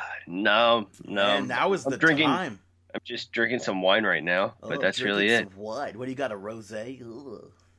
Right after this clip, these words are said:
Speaker 1: Uh, it's, it's a, it's a white Zinfandel, you know?
Speaker 2: Oh, wow, a white Zinfandel.
Speaker 1: Yeah, very,
Speaker 2: I,
Speaker 1: very,
Speaker 2: I
Speaker 1: just hits the palate just right.
Speaker 2: <laughs> Yeah, no cheese? Not, not even any cheese?
Speaker 1: Uh, we, we had some cheese before.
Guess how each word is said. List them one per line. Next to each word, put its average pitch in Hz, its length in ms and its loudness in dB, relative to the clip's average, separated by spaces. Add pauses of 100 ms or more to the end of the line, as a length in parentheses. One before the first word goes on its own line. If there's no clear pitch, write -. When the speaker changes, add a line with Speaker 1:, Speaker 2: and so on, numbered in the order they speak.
(140)
Speaker 1:
Uh, 101 380 6
it's, - 400 -6
it's 110 280 0
a, 107 180 4
it's 110 120 0
a 107 380 6
white 113 240 2
Zinfandel, 104 580 0 (160)
you 90 120 -8
know? 101 140 -2
Speaker 2:
Oh, 110 40 -2
wow, 110 300 -6
a 95 80 -10 (140)
white - 300 -10
Zinfandel. 98 720 -14 (400)
Speaker 1:
Yeah, 110 180 -10 (260)
very, 107 200 4
Speaker 2:
I, 113 80 4
Speaker 1:
very, 117 360 6 (300)
Speaker 2:
I - 20 -16
Speaker 1:
just - 280 -16
hits 123 200 0
the 107 120 -6
palate 110 400 4
just - 240 -6
right. 90 240 4 (200)
Speaker 2:
<laughs> - 200 -20
Yeah, 120 340 -2
no 123 180 -2
cheese? 147 540 -6
Not, 110 180 -8 (160)
not 120 180 -8
even 123 160 -8
any 127 160 -6
cheese? 123 180 -8
Speaker 1:
Uh, 120 360 8
we, 120 180 -20
we 120 120 -8
had 127 260 4
some 123 120 -4
cheese 123 260 -4
before. 107 460 -2